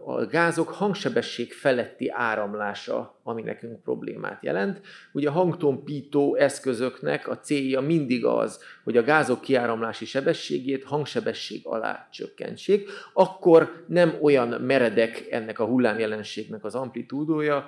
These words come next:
hogy, ö, túl, túl nagy hanghatást, ö, keltsen. A hangsebesség feletti lövedék az ugye háromszázharminc méter per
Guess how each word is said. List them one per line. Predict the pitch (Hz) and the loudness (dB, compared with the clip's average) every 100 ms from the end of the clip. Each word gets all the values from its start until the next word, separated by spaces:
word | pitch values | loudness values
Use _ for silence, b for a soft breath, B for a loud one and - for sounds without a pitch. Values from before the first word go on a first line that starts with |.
| B B B B | B B B B
hogy, | 127 120 117 | -2 0 0
ö, | 120 113 110 110 - _ _ _ _ _ _ _ _ _ _ _ - | -2 -2 -4 -6 -12 _ _ _ _ _ _ _ _ _ _ _ -4
túl, | 139 131 | 0 0
túl | 143 131 | 2 2
nagy | 110 110 - | 4 2 2
hanghatást, | 104 101 101 104 101 - - - | -4 -2 -6 -6 -6 -6 -12 -6
ö, | - - - | -6 -6 -8
keltsen. | - 52 - - 53 - _ _ _ _ _ _ _ _ _ B B B B B | -4 -4 -6 -10 -10 -10 _ _ _ _ _ _ _ _ _ B B B B B
A | |
hangsebesség | 143 196 196 151 143 123 | 4 4 4 2 2 -4
feletti | - 147 127 - | -2 0 0 -2
lövedék | 117 120 135 139 151 147 | -4 -2 -2 0 0 -2
az | 120 | -4
ugye | 117 110 | -2 0
háromszázharminc | 131 123 107 107 - 113 110 104 | 0 0 -2 -8 -6 -6 -6 -10
méter | 120 - 110 | -10 -6 -8
per | - 110 - | -4 -6 -6